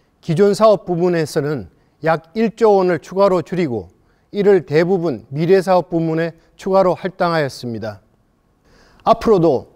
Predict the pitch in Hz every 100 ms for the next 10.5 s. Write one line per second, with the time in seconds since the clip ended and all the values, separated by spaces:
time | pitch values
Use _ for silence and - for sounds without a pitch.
0 | _ - 156 214 170 175 135 101 _ _
1 | 175 180 196 165 104 - _ _ _ _
2 | - 208 208 156 95 _ - 175 208 208
3 | 196 185 185 170 151 170 123 - _ _
4 | _ 226 - 226 196 156 190 208 160 156
5 | 165 143 - 175 190 165 156 - 196 175
6 | 147 139 107 - _ _ _ _ - -
7 | 214 - 180 180 175 180 175 156 117 98
8 | 175 170 185 196 160 165 185 - _ _
9 | - 165 175 180 160 170 165 139 135 139
10 | 131 - 127 113 104